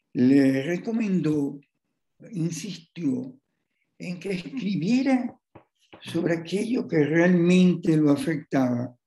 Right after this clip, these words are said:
que era la historia del sur de los Estados Unidos. Faulkner tuvo la inteligencia de entender el mensaje de Anderson y después de esta segunda novela,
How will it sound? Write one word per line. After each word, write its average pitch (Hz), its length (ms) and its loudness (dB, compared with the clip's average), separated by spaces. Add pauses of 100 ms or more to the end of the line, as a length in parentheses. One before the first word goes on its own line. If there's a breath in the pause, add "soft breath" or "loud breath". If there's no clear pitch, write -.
(460)
que 135 120 -2
era 143 180 0
la 143 100 2
historia 127 720 -4 (400)
del 123 280 -2
sur 208 300 -6
de 135 120 -2
los 123 140 -6
Estados 123 500 -6
Unidos. - 320 -14 (1000)
Faulkner 185 840 -6
tuvo 170 240 0
la 139 720 -2
inteligencia 139 880 -4
de 127 80 2
entender 123 760 -2 (480)
el 127 140 -2
mensaje 131 600 -2
de 160 180 2
Anderson 135 680 -2 (460)
y 123 140 0
después 165 540 -2
de 156 240 -2
esta 143 380 -6
segunda 143 540 -2
novela, 135 640 -2